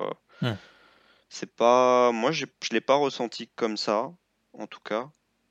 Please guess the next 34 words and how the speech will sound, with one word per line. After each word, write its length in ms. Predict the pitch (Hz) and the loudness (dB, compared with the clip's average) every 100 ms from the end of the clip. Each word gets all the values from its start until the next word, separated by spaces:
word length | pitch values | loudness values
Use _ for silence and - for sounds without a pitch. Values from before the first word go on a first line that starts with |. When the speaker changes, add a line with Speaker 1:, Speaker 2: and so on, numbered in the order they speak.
| _ _ _ _ _ _ _ _ - | _ _ _ _ _ _ _ _ -12
Speaker 2:
Donc, 240 | 107 - | -12 -2
ouais, 180 | 120 180 | 0 2
non, 160 | 156 160 | 0 -6
j'ai 140 | - | -10
pas, 360 | - 127 147 139 | -8 -6 -6 -10
j'ai 80 | 120 | -14
pas 160 | - | -14
trop 160 | 120 - | -14 -16
eu 40 | |
de 60 | - | -20
problème 440 | - 107 101 101 | -18 -14 -12 -12
là-dessus. 340 | - 113 - 135 _ _ _ _ _ _ _ _ | -14 -16 -18 -18 _ _ _ _ _ _ _ _
Speaker 1:
Bah, 160 | 120 101 | 0 0
tant 180 | - 101 | -2 0
mieux, 260 | 120 175 127 | 4 4 2
hein, 100 | 131 | -2
parce 220 | 107 - | -6 -8
que 80 | 110 | -8
c'est 140 | 101 | -2
vrai 160 | 107 120 | 0 0
que 600 | - 113 101 98 98 98 - _ _ - _ _ _ - | 0 -2 -2 -2 -4 -8 -12 _ _ -20 _ _ _ -6
y 80 | 123 | -4
a 340 | 98 95 92 107 - _ _ _ _ _ - | -2 -4 -8 -12 -20 _ _ _ _ _ -8
beaucoup 360 | 123 135 - | -2 0 4
de, 340 | 151 135 117 110 _ _ - | 6 6 4 0 _ _ -6
d'étudiants 760 | 113 127 123 151 127 143 151 | -2 -2 0 0 2 4 2
qui 160 | 156 - | 0 -2
ont 80 | 120 | 0
décidé 320 | 120 120 139 | 0 2 2
de 40 | 135 | 4
se 100 | 127 | 2
confiner 360 | - 117 123 | 0 -2 0
ensemble. 600 | 117 113 - 151 156 113 113 | 0 0 2 2 2 0 -2
Je 260 | 117 110 | -2 -4